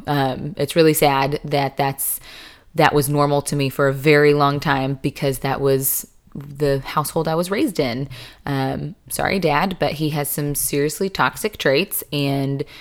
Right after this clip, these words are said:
narcissism, uh, his scale of narcissism is pretty heavy. Um, I think we all are on that scale. I think I have,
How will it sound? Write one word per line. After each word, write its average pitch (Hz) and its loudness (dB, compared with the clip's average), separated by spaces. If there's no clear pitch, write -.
narcissism, 151 0
uh, 143 2
his 151 4
scale 156 2
of 147 0
narcissism 147 0
is 160 -4
pretty 160 2
heavy. 156 0
Um, 139 2
I 135 0
think 147 -2
we 165 2
all 151 6
are 151 8
on 143 4
that 151 2
scale. 139 0
I 151 2
think 139 -4
I 139 2
have, 135 -2